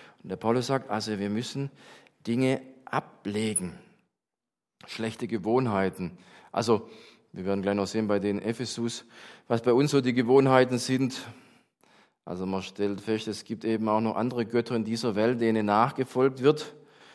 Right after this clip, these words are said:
Also, wenn ich sonntags morgens zu euch fahre oder nach Bolafing, da laufen immer unheimlich viele Leute, die joggen so an der Donau entlang. Heute hat man unheimlich viele Radfahrer gesehen, die nutzen das schöne Wetter.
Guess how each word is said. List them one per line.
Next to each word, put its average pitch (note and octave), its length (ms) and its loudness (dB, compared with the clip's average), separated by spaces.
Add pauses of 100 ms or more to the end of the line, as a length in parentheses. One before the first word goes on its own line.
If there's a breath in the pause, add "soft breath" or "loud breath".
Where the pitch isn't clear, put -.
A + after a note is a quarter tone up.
(160 soft breath)
Also, G#2+ 600 0 (1120 loud breath)
wenn G2 100 -4
ich F#2+ 60 -4
sonntags C#3 360 0
morgens C3 380 -2
zu G2+ 100 -2
euch C3+ 160 0
fahre D#3+ 380 2 (920 loud breath)
oder F2+ 140 -8
nach F2 100 -6
Bolafing, B2+ 640 -2
da A2 120 2
laufen A#2 320 2
immer A#2 220 0
unheimlich C#3+ 400 6
viele C3+ 200 2
Leute, A#2+ 540 2 (540)
die - 140 -10
joggen B2 280 -2
so G#2 100 -2
an G2+ 80 2
der G2 80 0
Donau G#2 300 0
entlang. E2 320 -4
Heute G#2+ 180 4
hat G#2 60 6
man A2 160 6
unheimlich B2+ 440 4
viele A2 220 2
Radfahrer G2 380 6
gesehen, G2+ 220 -6
die G2 80 -2
nutzen A2+ 240 -4
das G#2 100 -2
schöne G#2 280 0
Wetter. G2+ 260 0